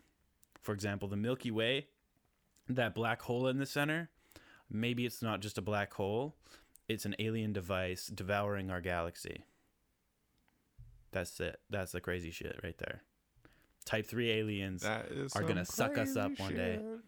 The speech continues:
Speaker 2: shit.
Speaker 1: <laughs> Although by the time that happens, our star have, will have ex-,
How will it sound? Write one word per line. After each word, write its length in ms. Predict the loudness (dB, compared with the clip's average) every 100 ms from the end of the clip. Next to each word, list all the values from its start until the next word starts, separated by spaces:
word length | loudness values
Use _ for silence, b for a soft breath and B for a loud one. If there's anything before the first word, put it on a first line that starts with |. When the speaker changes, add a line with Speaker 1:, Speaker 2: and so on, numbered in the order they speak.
| _ B B B -12 B B B
Speaker 2:
shit. 100 | -10
Speaker 1:
<laughs> 880 | -12 -20 _ _ _ -20 -20 -14 -4
Although 240 | 2 2
by 120 | 4 0
the 60 |
time 240 | 2 2 4
that 180 | 2
happens, 380 | 2 0 -2 -4
our 160 | -2 -2
star 340 | -4 -4 -2
have, 120 | -4 -4
will 180 | -2 -2
have 120 | -4
ex-, 160 | -8